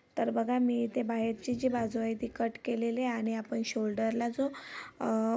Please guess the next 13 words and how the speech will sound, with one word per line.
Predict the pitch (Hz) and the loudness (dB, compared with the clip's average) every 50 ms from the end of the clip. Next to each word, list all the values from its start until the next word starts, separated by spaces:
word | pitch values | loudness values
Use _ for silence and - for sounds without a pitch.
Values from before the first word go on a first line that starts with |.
| - - | 2 2
उतर-, | - 240 220 - 240 233 226 240 - | 0 0 0 2 2 2 2 2 0
अ, | - 254 254 254 - 226 | -2 -4 -4 -4 -4 -4
शोल्डर | - - 233 233 233 226 247 247 | -2 0 2 2 2 2 2 2
उतरावे | 262 262 233 - - - 233 233 240 247 254 254 | 2 0 0 0 0 2 2 4 4 6 4 4
नाही | 240 233 233 220 233 233 240 | 4 2 2 2 2 4 4
म्हणून | 233 233 226 226 226 233 247 269 294 339 339 - - - - - - - 247 | 6 6 6 6 6 6 6 4 4 0 -4 -10 -14 -16 -16 -18 -16 -6 0
जे | - 240 | 2 4
आपण | 233 233 226 - 240 240 | 4 4 4 2 2 2
मार्क | 226 226 240 233 226 226 233 - | 2 2 2 2 0 0 -2 0
केलेला | - 240 226 226 233 233 233 269 285 | 0 2 4 4 4 4 4 2 0
तो | 285 - 262 247 | 0 2 4 4
इथे | 233 226 220 - 254 254 | 4 2 2 0 -2 -2
कट | 254 - 247 233 - | 0 0 -2 -2 -2